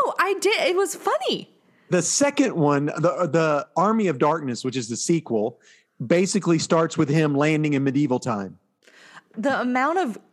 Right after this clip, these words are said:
Speaker 2: yelling this man, this grown man does.
Speaker 1: Yeah.
Speaker 2: The amount of yelling this grown man does is hysterical.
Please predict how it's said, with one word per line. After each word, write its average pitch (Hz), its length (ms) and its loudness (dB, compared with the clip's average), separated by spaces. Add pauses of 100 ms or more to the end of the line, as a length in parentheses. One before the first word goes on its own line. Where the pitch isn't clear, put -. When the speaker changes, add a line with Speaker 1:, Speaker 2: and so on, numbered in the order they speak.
(120)
Speaker 2:
yelling 190 600 0
this 208 200 -2
man, 170 360 0
this 190 120 -2
grown 190 420 0
man 175 300 0
does. 165 300 0
Speaker 1:
Yeah. 165 200 0 (1000)
Speaker 2:
The 226 260 2
amount 226 440 2
of 247 180 0
yelling 196 520 0
this 180 160 0
grown 185 300 0
man 175 220 -2
does 165 380 -2
is 240 280 0
hysterical. - 1000 -4